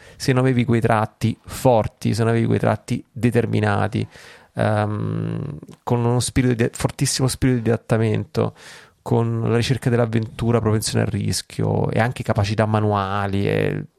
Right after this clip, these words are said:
cioè, dovevi es-, veramente avere due palle come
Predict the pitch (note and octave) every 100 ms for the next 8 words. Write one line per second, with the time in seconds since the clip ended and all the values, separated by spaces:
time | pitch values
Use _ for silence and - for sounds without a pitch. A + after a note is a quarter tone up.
0 | - - - B2 D3 C#3 A2+ A#2 G#2+ D#3+
1 | F3+ - - - G2+ G2+ G2 G2+ A#2 B2
2 | A2 G2 G#2 G#2